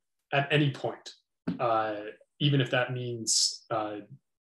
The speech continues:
sacrificing their political cause or, or just losing their, their political cause, right? So I'm thinking about typical pacifists, like, for instance, like Gandhi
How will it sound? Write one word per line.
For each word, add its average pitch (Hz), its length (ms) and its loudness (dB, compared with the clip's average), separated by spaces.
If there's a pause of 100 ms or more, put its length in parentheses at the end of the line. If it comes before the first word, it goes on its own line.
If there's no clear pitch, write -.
sacrificing 123 680 2
their 110 100 -2
political 113 420 -8
cause - 720 -4
or, 117 160 -4
or 113 160 -2
just 110 320 -4
losing 127 300 0
their, 110 400 -10
their 123 140 -14
political - 340 -16
cause, - 360 -12
right? 131 120 -8
So 127 100 -2
I'm 123 60 -4
thinking 123 200 0
about 117 200 0 (400)
typical 127 260 2
pacifists, 113 540 -4
like, - 100 -10
for 113 120 -8
instance, - 300 -10
like - 140 -14
Gandhi 131 480 0